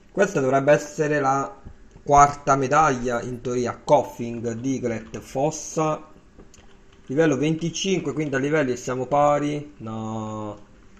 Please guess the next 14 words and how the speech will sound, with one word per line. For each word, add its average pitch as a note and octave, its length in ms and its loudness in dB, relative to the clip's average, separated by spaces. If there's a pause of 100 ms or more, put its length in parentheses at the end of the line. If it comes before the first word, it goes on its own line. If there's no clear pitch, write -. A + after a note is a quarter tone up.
(100)
schifoso. B2 1120 -4 (1080)
Schifoso. C3 1040 -4 (140)
Charmino, C#3+ 520 0
scelgo C#3+ 520 -2
te. D3+ 360 -2 (1800)
Grimmer, C#3+ 680 -4
braciere. A#2+ 960 -2 (140)
Dai, A#2 720 -4
ok, A#2+ 540 -2
fallisce. B2 680 -6
Alto A2+ 280 -10
braciere, C#3+ 640 -6
rafforzatore. C#3 1040 -4 (1200)
Bravo. A#2 580 -2